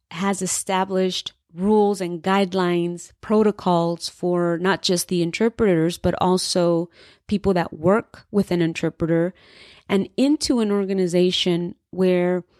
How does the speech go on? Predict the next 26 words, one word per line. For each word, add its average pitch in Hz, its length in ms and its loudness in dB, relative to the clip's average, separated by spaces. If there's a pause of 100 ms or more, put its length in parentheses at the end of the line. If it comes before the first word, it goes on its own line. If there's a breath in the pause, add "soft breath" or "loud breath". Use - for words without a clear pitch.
(640 soft breath)
you're 185 180 -4
still 220 240 -2
being 202 320 -2
called 190 300 0
a 175 60 0
translator 185 1040 0
for 175 600 2 (360 loud breath)
an 175 120 0
interpreting 175 560 0
assignment. 185 760 -2 (300)
Talk 226 280 -2
about 269 240 0
a 208 80 0
challenge. 180 800 -2 (300)
It's 185 180 -14
definitely 233 580 0
been 180 520 2 (720)
one 196 200 0
of 196 80 0
the 196 80 0
biggest 196 420 0
challenges 180 640 0
in 165 100 -2
my 160 140 -6
career 190 640 0 (580 loud breath)
is 175 800 0